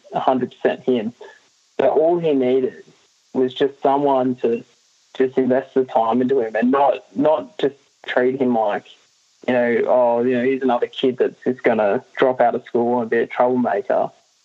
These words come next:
Sometimes all these kids need is just someone to look up to and chat to and yarn to. And, um, you know, I was happy to be that person. But I think we just need to, we need to give Aboriginal and Torres Strait Islander kids, um, a chance.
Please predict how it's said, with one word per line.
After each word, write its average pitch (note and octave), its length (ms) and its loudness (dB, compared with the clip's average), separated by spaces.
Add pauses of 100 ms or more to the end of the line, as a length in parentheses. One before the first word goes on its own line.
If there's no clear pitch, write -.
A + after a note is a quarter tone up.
(300)
Sometimes D#3 400 2
all D3+ 200 2
these C3 140 -6
kids B2+ 300 -2
need A#2 320 0
is A#2+ 100 -6
just - 220 -6
someone B2 360 2
to G#2+ 280 2
look C3 260 -2
up A2 240 -2
to B2 140 2
and G#2+ 120 -4
chat G#2+ 340 0
to - 220 0
and A#2 160 0
yarn A2+ 300 0
to. G2 220 -2 (240)
And, A#2 260 2
um, A2 300 0 (260)
you C#3 80 2
know, A#2+ 100 4
I A#2+ 120 4
was C3+ 100 -2
happy D3 320 0
to C3 80 0
be B2 220 0
that C3 240 0
person. A2+ 480 -4 (800)
But B2 120 4
I - 120 2
think D3+ 260 -4
we C3+ 140 0
just C3 220 -6
need B2 320 -2
to, B2+ 260 0
we C3 100 0
need C#3+ 140 0
to D#3+ 60 -2
give C3+ 160 2
Aboriginal A#2+ 480 0
and A#2+ 80 -4
Torres A#2 240 -2
Strait A#2+ 120 0
Islander A2+ 300 0
kids, A#2+ 320 -4 (340)
um, A2 240 0
a G#2+ 40 -2
chance. A2+ 440 0